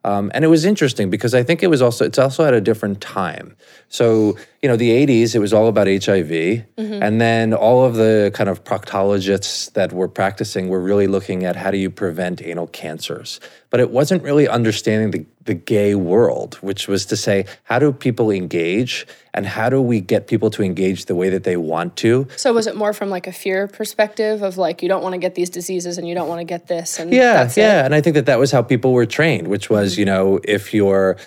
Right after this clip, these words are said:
Speaker 1: um, if you're promiscuous, you're H I V positive in the gay world.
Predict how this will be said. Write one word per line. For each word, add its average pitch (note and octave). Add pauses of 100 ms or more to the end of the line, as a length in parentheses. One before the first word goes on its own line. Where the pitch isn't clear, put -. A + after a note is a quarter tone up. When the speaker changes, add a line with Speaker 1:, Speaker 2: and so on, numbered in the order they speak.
(180)
Speaker 1:
um, F#2 (220)
if -
you're G#2
promiscuous, D#3
you're A2+
H A2
I G#2+
V F#2+
positive E2+
in E2
the E2
gay E2
world. E2